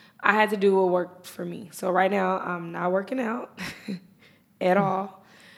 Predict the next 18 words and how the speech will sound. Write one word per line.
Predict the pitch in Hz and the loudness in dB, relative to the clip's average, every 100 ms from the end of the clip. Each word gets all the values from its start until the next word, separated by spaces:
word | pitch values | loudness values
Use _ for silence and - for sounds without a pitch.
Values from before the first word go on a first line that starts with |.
| - _ _ - | -20 _ _ -2
Um, | 202 190 180 180 | 0 2 0 -2
it's | 180 202 | -2 -2
bulk | 170 208 202 | 4 4 4
season. | - 185 170 170 170 | 2 -2 -2 -6 -6
I'm | 180 185 | -4 -4
eating | - 202 208 202 | -4 -2 0 0
right. | 196 190 196 190 - | 2 2 2 -2 -6
I'm | 175 175 | -6 -4
making | 180 180 185 | -4 -4 -6
sure | - 190 180 | -4 -2 0
that | |
I'm | 185 175 | -2 -4
getting | 180 180 | -4 -4
the | 175 | -4
nutrients | 175 185 185 190 180 | -4 -4 -2 -2 -4
that | 180 | -4
I | 185 | -6
need. | 180 175 175 170 | -4 -4 -6 -8